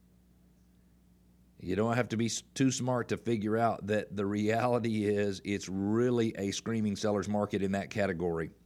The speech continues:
There were thirteen hundred and fifty closings in the month of November for condos and townhomes, which is an increase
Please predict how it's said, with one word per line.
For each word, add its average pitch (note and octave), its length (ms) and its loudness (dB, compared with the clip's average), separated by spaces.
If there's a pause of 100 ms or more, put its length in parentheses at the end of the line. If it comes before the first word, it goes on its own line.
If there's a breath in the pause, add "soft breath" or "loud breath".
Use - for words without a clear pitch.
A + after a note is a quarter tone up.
(640 soft breath)
There A2+ 100 4
were G#2+ 80 0
thirteen D#3+ 420 2
hundred C#3+ 380 0
and A#2 260 -4
fifty E3+ 480 2 (1500)
closings B2+ 760 2
in B2+ 80 0
the C3 80 0
month C3 240 -2
of G#2 100 -2
November B2 580 0
for A2 140 -2
condos A#2+ 540 0
and G#2 80 -4
townhomes, A#2 640 -2
which B2 260 0
is A2+ 280 -2
an A2+ 120 -2
increase B2 880 -2